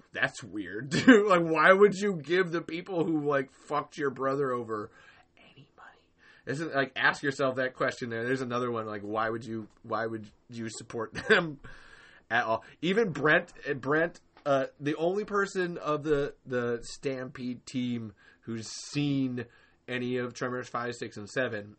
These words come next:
is Steve. And Steve watched the fifth one up until the tentacles were, like, snaking through the ground. Like, they came out of the mouth, and then he was like,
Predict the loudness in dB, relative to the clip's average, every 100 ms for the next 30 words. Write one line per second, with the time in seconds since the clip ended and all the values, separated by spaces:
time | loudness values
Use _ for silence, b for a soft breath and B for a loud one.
0 | _ _ -6 -4 -6 -10 -20 b -20 -16
1 | -16 -12 -12 -12 -16 -20 -16 -14 -14 -14
2 | -8 -4 -2 -4 -8 b b b _ -2
3 | 4 4 2 -10 -20 b b b _ -10
4 | -10 -6 -4 -4 -6 -12 -12 -14 -18 _
5 | _ _ _ _ _ _ _ _ _ -8
6 | -6 -4 -6 -6 -2 0 0 -2 -4 -12
7 | -18 -16 -10 -10 -8 -8 -8 -10 -12 -14
8 | -12 -14 -18 _ _ _ _ _ -16 -12
9 | -10 -10 -10 -12 -12 -14 -10 -8 -8 -12
10 | -16 -16 -14 -14 -12 -12 -10 -10 -12 -14
11 | -12 -10 -12 -14 B B -14 -12 -8 -8
12 | -8 -12 -14